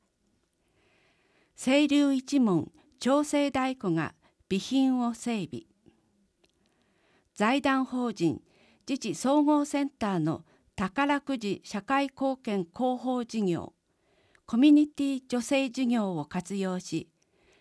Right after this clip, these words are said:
清流一門、長生太鼓が長胴太鼓などを整備しました。今後、さらにコミュニティ活動を活発にするため役立てていきます。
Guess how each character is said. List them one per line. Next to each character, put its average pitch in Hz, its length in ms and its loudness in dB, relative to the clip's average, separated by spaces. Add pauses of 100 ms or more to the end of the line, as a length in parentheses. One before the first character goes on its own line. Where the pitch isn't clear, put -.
(180)
清 302 340 2
流 294 260 4
一 262 260 -2
門、 190 280 0 (160)
長 294 240 2
生 294 280 0
太 262 300 0 (320)
鼓 185 160 0
が 160 180 -4 (380)
長 247 360 0
胴 294 240 0
太 285 240 0
鼓 240 240 -4
な 233 160 0
ど 170 220 -4
を - 80 -10
整 285 240 0
備 226 120 -4
し 165 160 -6
ま 156 140 -2
し - 120 -14
た。 - 200 -14 (1000)
今 240 300 0
後、 214 260 -4
さ 311 220 -2
ら 302 100 2
に 247 140 -4
コ 233 120 -8
ミ 262 120 2
ュ 262 60 4
ニ 262 80 -4
テ 254 200 -6
ィ 247 60 -10
活 262 260 -6
動 196 240 -2
を 170 240 -4 (120)
活 180 280 -10
発 247 260 -4
に 247 120 0
す 247 120 -10
る 233 140 -6
た 226 140 -6
め 214 280 -6
役 190 300 -6
立 254 140 -2
て 240 120 -8
て 196 140 -4
い 156 80 -2
き - 160 -8
ま 156 140 -4
す。 - 140 -18